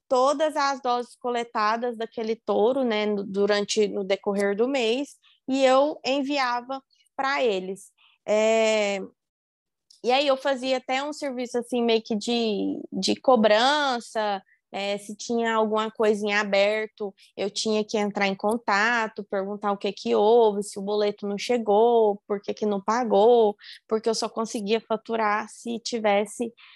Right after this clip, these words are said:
é, tudo quitado ali, entendeu? É, porque senão o financeiro barrava, né?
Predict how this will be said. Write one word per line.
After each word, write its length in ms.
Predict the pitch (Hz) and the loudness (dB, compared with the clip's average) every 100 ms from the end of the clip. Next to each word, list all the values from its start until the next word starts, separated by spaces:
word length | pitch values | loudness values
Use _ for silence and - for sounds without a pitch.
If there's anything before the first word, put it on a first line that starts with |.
| _ | _
é, 360 | 196 208 208 208 208 | 0 2 4 0 -2
tudo 260 | - 202 214 | -6 -4 -6
quitado 600 | - 240 - 214 214 208 | -6 -6 0 2 2 2
ali, 220 | 240 247 | 0 0
entendeu? 680 | 196 185 196 185 185 190 226 _ - _ _ | -2 -4 -6 -2 0 2 0 _ -20 _ _
É, 840 | - 180 190 190 190 190 190 185 175 175 _ | -6 -2 0 0 2 2 0 -2 -6 -12 _
porque 160 | _ 196 | _ -8
senão 200 | 185 202 | -2 -2
o 20 | |
financeiro 480 | 196 202 196 214 202 | 0 -2 0 2 2
barrava, 600 | 196 208 208 190 175 185 | 4 2 2 0 0 -4
né? 220 | 190 226 | -2 -2